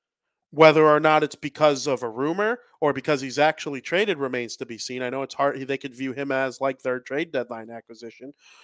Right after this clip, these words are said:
But, like, Stamkos is very much in an uncertain future right now. And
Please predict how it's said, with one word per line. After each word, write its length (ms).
But, 120
like, 160
Stamkos 640
is 60
very 360
much 560
in 140
an 160
uncertain 800
future 440
right 220
now. 300
And 600